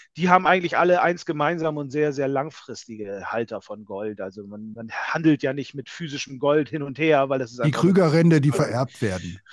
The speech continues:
Speaker 1: Richtig, die werden nicht,
Speaker 2: <laughs>
Speaker 1: die werden, die werden nicht hin und her gehandelt, die werden vererbt. So ist es, genau. So, dann gibt's halt die, die, das zweite Extrem, das andere Extrem sind halt die, die Instis, die an den Future- und Derivatemärkten in erster Linie aktiv sind und, und gar nicht, äh, mit dem,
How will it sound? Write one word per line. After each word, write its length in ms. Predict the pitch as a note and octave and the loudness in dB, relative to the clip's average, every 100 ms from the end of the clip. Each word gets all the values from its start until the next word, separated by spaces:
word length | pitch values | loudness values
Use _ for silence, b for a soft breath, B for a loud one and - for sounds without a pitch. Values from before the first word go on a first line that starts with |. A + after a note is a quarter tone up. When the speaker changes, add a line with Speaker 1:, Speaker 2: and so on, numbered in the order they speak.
| D#3+ | 2
Speaker 1:
Richtig, 400 | G3+ - D3 - | 4 2 -2 0
die 120 | D#3 | 4
werden 200 | F3+ F3 | 6 4
nicht, 220 | D3+ - | -2 -6
Speaker 2:
<laughs> 260 | F#3+ - - | -8 -8 -8
Speaker 1:
die 140 | D#3+ | 2
werden, 240 | F#3+ F3+ D3 | 2 2 0
die 100 | D#3+ | 2
werden 160 | G#3 | 2
nicht 140 | G3+ G3+ | 2 2
hin 100 | F3 | 0
und 140 | D3+ | 4
her 120 | G3+ | 4
gehandelt, 360 | G#3+ G3 G#3 E3+ | 6 6 4 4
die 40 | |
werden 140 | E3 D#3 | 2 2
vererbt. 500 | E3 A2+ G2 - - | -4 -4 -6 -6 -6
So 140 | E3 | -4
ist 140 | B2 | -4
es, 120 | B2 - | -6 -12
genau. 200 | A#2+ G#2 B B B B | -16 -16 B B B B
So, 100 | E3+ | 0
dann 140 | E3+ | 0
gibt's 260 | E3 F#3+ - | 0 -2 4
halt 220 | F3+ - - B - | 4 4 -6 B -12
die, 100 | D#3 _ | -12 _
die, 140 | F3 | -8
das 180 | C#3 D#3+ | -6 -6
zweite 400 | - E3+ G#3+ C4 | 0 4 6 6
Extrem, 460 | A#3 - - A3+ G3 | 0 -2 -6 -4 0
das 160 | D#3 | -2
andere 240 | A2+ G3+ G3+ | 0 0 2
Extrem 440 | F3+ - - F#3 | 2 -2 -2 -2
sind 140 | E3 D3 | -2 0
halt 200 | D#3+ C#3 | 0 -2
die, 100 | B2+ | -10
die 220 | D#3+ G#3+ | -8 -8
Instis, 460 | - - D4+ C#4+ - | -8 -6 -6 -6 -14
die 260 | D3 E3+ | -6 -2
an 80 | D#3 | -2
den 140 | D3+ | -2
Future- 400 | - A#3+ A#3+ G#3 | -8 -8 -4 -2
und 100 | F3+ | 0
Derivatemärkten 840 | E3+ D#3+ D3+ G#3+ A#3+ A3 A3 G#3+ G#3 | -2 -2 2 2 2 0 0 0 -4
in 100 | G3+ | -6
erster 280 | G#3+ - F#3+ | -6 -2 -2
Linie 300 | F#3+ F#3 F3 | -2 0 0
aktiv 340 | D#3+ - G3 | -2 -6 -10
sind 180 | - E3+ | -8 -8
und, 120 | D3+ | -8
und 160 | E3 C#3+ | -10 -2
gar 160 | D3+ A3+ | 0 0
nicht, 320 | A3 - G#3 | -2 -8 -6
äh, 120 | F3+ | -6
mit 200 | F3 F3 | -4 -8
dem, 160 | F3+ | -10